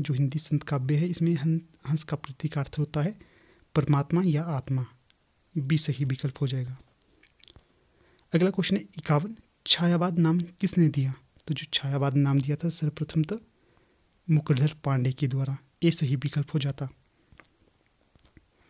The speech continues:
अगला क्वेश्चन है बावन, धूमकेतु एक श्रुति किनका उपन्यास है? तो ये है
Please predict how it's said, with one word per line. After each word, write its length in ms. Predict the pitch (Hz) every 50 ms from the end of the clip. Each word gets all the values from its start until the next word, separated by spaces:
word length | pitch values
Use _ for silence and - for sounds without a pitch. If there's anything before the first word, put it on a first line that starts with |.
| _ _ _ _ _ _ _ _ _ - - - _ _ -
अगला 160 | 190 175 190
क्वेश्चन 260 | 196 - 180 - 196 190
है 60 | 165
बावन, 300 | 143 147 143 - 202 202 - - _ - 151
धूमकेतु 720 | 143 147 165 185 190 190 - - - 156 151 - 185 185 - 180
एक 100 | 160 -
श्रुति 440 | - - 165 151 - - 196 196 - _ _ _ _ _ -
किनका 320 | - 190 190 180 - 190 185
उपन्यास 560 | - 165 - - 151 143 135 127 - - -
है? 100 | 143 131 - - _ _ _ _ _ _ _ _ _ _ _ -
तो 100 | - 151
ये 180 | 139 135 139
है 140 | 139 185 269